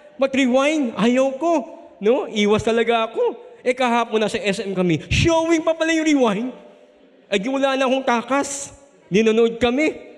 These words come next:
No? Abay, wala pang ilang mini-, ilang minuto. Yung luha ko, umabagsak na. Huh?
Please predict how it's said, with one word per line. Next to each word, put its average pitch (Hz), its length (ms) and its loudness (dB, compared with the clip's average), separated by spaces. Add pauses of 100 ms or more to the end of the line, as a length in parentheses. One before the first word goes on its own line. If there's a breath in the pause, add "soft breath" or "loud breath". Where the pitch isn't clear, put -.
(140)
No? 233 160 2 (640)
Abay, 185 800 -4 (400)
wala 165 240 -2
pang 185 160 -4
ilang 196 320 0
mini-, 208 160 -4
ilang 196 160 0
minuto. 190 480 -2 (240 loud breath)
Yung 196 160 4
luha 190 320 4
ko, 247 100 -2
umabagsak 226 600 2
na. 440 160 0 (500 loud breath)
Huh? 262 160 2